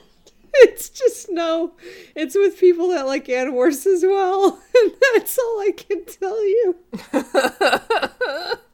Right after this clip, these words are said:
Speaker 1: It's probably, like, of all the, <laughs> like, ridiculous shit I do, this is a conversation for another time.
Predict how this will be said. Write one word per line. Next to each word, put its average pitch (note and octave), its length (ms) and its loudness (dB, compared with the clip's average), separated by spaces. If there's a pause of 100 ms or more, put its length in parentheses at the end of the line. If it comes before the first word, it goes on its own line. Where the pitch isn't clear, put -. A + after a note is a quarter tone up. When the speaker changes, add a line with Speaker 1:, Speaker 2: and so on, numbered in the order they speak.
(640)
Speaker 1:
It's - 720 -6
probably, G#4+ 480 -2
like, D4+ 500 -10 (140)
of B3 240 -10
all C#4+ 280 -6
the, D#4+ 340 4
<laughs> - 40 -20
like, F4+ 360 6
ridiculous C#4+ 760 -2
shit A#3 240 -8
I G#3 120 -10
do, G#3 300 -6
this D4+ 200 -6
is C#4+ 180 -10
a A#3+ 40 -14
conversation E3+ 680 -10
for E3+ 140 -14
another D#3 240 -10
time. D3+ 300 -12